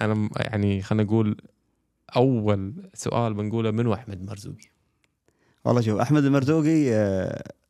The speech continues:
Speaker 2: عضو مجلس إدارة نادي أبو ظبي للدراجات ومؤسس فريق الخوانيج للدراجات. وأنا يعني ص-، حياتي رياضية، يعني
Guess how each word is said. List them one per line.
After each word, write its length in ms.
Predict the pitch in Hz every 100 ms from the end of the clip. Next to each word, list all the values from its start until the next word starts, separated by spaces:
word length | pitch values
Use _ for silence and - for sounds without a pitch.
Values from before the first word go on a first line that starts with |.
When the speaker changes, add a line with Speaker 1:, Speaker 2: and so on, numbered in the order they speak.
| _
Speaker 2:
عضو 180 | 110 135
مجلس 180 | 123 110
إدارة 300 | 107 113 107
نادي 260 | 107 107 104
أبو 120 | 101
ظبي 140 | 101
للدراجات 640 | 92 90 92 95 123 131 - - _ _ _
ومؤسس 840 | - 117 135 - 110 - - - - -
فريق 240 | - 117 107
الخوانيج 500 | 104 107 107 98 98
للدراجات. 580 | 87 92 90 113 - 123
وأنا 480 | 131 143 147 151 - - _ _ _ -
يعني 380 | 113 120 123 120
ص-، 200 | - -
حياتي 400 | - 143 156 160
رياضية، 320 | 156 175 208
يعني 320 | 160 202 180